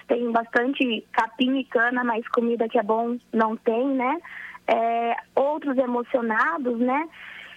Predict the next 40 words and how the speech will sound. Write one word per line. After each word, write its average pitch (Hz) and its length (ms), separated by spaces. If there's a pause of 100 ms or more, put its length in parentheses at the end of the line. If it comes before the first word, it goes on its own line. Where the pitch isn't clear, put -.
(160)
E 320 80
daí, 339 200
então, 370 280
eu 381 120
tava 285 220
conversando 254 580
com 240 140
meu 233 160
marido, 247 640 (140)
ele 311 160
falou, 427 300
"Olha, 233 180
faz 311 320
algumas 330 340
marmitas 240 680 (460)
e 277 120
dá 277 200
pra 427 120
alguém 415 220
entregar 392 340
na 427 140
pista, 392 480
né?" 294 220 (540)
Mas 269 160
eu 302 100
pensei 294 320
comigo, 262 420
"Poxa 269 340
vida, 247 240
o 233 40
mais 247 180
legal 254 300
é 247 60
a 247 40
gente 269 280
tá 311 160
lá, 262 300
né? 254 280 (220)
Agradecer 240 600
eles, 226 420